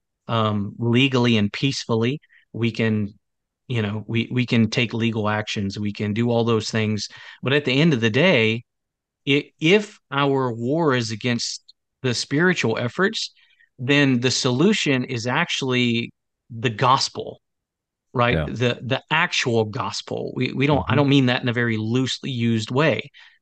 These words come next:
Speaker 1: Calling people in the L G B T Q community, for instance, to repent, to turn from their sins, and to
Speaker 2: Yeah.
Speaker 1: trust in Christ wholly and solely
Speaker 2: Right.
Speaker 1: for their salvation.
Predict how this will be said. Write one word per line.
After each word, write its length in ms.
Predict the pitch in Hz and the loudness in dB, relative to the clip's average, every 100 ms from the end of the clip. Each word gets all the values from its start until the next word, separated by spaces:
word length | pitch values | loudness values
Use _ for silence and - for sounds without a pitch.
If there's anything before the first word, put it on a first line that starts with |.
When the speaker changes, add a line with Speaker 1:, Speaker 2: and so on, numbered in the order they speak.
| _ _ - | _ _ -6
Speaker 1:
Calling 640 | - 139 160 131 120 120 | 2 4 4 4 2 2
people 300 | 113 131 127 | -2 -4 0
in 80 | 120 | 2
the 60 | 113 | 2
L 80 | 117 | 0
G 120 | 113 | 0
B 100 | 110 | -2
T 200 | - 113 | -4 -6
Q 280 | - 123 117 | -4 -2 -2
community, 460 | - 113 113 107 | 0 0 2 0
for 260 | 101 117 120 | -2 -4 -2
instance, 520 | 127 135 - - - - - - _ | 0 0 -2 -6 -8 -12 -20 -20 _
to 100 | - | -2
repent, 640 | 123 120 110 - 151 107 - _ _ _ - | 2 2 0 0 0 0 -6 _ _ _ -10
to 80 | |
turn 380 | 113 - 147 175 | -6 0 4 4
from 180 | 185 175 | 2 2
their 140 | 156 | 2
sins, 440 | 123 - 117 110 104 | 0 0 0 -2 -4
and 160 | 120 113 | -8 -6
to 80 | |
Speaker 2:
Yeah. 140 | 117 78 | -4 -2
Speaker 1:
trust 320 | 135 131 - | -2 -4 -2
in 120 | 117 | -2
Christ 420 | 110 - 123 110 | 0 0 -2 -2
wholly 460 | - 143 160 123 101 | -2 0 2 0 -2
and 100 | 101 | -4
solely 380 | - 127 123 113 | -2 -2 0 -2
Speaker 2:
Right. 40 | |
Speaker 1:
for 120 | - | -4
their 100 | 113 | -4
salvation. 720 | 110 117 110 110 120 - - | -4 -4 -2 -2 -4 -6 -10